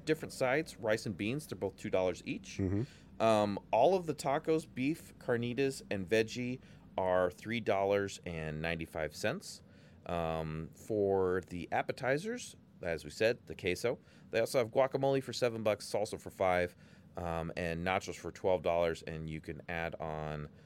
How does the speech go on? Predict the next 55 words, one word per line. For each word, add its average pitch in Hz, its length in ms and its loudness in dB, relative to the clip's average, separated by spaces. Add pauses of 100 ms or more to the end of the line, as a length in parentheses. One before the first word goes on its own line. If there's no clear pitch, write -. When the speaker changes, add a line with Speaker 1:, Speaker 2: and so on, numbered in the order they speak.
(220)
Speaker 1:
uh, 78 240 -6
beef, 90 280 -4
chicken, 85 540 -4
or 80 140 -2
carnitas 80 480 -4
for - 80 -8
an 78 80 -2
extra - 200 -8
three 80 140 -6
bucks. 71 240 -4 (320)
I'm 107 140 2
not 110 160 4
sure 117 120 0
what 101 140 0
that 95 160 6
nacho 90 300 0
looks 82 180 -4
like 78 160 -2
or 76 80 -4
how 76 160 2
big 69 200 -2
it 65 100 -10
is. - 120 -8
So, - 340 0 (380)
um, 78 360 0
that's, - 400 4
that's 113 220 0
kind 139 220 0
of 131 60 2
the 117 80 0
breakdown 147 460 0
there. 160 180 0
So, 131 280 2
Speaker 2:
Just 90 120 0
Speaker 1:
uh, 147 140 2 (160)
Speaker 2:
dropping 82 260 0
some - 160 -8
science. 82 480 -8
Speaker 1:
yeah. 370 220 0
So - 180 -2
tell 208 240 0
me 240 240 -2
about 113 540 0 (360)
price, 139 480 4
uh, 165 320 4
price 190 280 2
of 208 120 -6
your 226 120 -2
meal. 269 320 0
How 147 80 -2
do 160 60 2
you 165 40 -2
feel 233 140 0
about 110 160 2
that? 71 160 -2